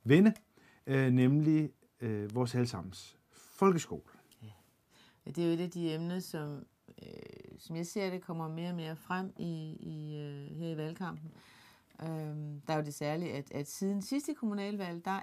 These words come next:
Speaker 2: er folkeskolereformen jo rent faktisk trådt i kraft. Øh, og vi har fået den her, øh, heldagsskole med eller uden, øh, lektiecaféer og, øh,
Speaker 1: Ja, og hvad hedder det nu, øh, understøttet undervisning, eller hvad det hedder?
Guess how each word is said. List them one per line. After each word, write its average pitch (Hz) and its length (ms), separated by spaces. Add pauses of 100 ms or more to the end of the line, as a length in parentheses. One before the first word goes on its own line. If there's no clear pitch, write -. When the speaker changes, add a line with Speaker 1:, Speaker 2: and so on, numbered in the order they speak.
Speaker 2:
er 185 140
folkeskolereformen 165 1040
jo 151 140
rent 156 200
faktisk 147 380
trådt 180 180
i - 20
kraft. - 420 (1040)
Øh, 165 460
og 160 120
vi 165 80
har 160 80
fået 170 300
den 165 200
her, 160 300 (160)
øh, 143 220
heldagsskole 160 920
med 160 280
eller 156 140
uden, 151 360
øh, 147 80
lektiecaféer 151 800 (320)
og, 139 260
øh, 135 180 (100)
Speaker 1:
Ja, 95 80 (120)
og 101 180
hvad 95 120
hedder 101 220
det 101 140
nu, 101 240
øh, 92 160 (480)
understøttet 107 680
undervisning, 107 680
eller 95 100
hvad 98 100
det 98 100
hedder? 101 180